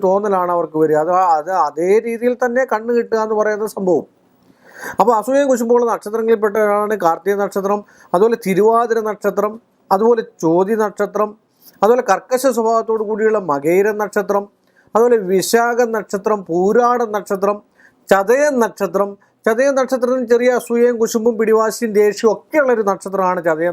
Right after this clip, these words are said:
നക്ഷത്രം, കുംഭക്കൂറിൽ ജനിച്ച നക്ഷത്രമാണ്. അതുപോലെ തന്നെ ഉത്രട്ട നക്ഷത്രം,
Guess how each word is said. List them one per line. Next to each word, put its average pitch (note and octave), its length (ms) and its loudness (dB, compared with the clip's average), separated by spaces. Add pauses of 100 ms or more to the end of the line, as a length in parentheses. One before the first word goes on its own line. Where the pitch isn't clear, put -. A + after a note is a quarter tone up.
നക്ഷത്രം, D3 440 -6
കുംഭക്കൂറിൽ F#3+ 520 0
ജനിച്ച E3 260 -2
നക്ഷത്രമാണ്. D3 460 -4 (440)
അതുപോലെ A3+ 300 2
തന്നെ A3+ 220 2
ഉത്രട്ട A3 380 -6 (220)
നക്ഷത്രം, F#3 420 -2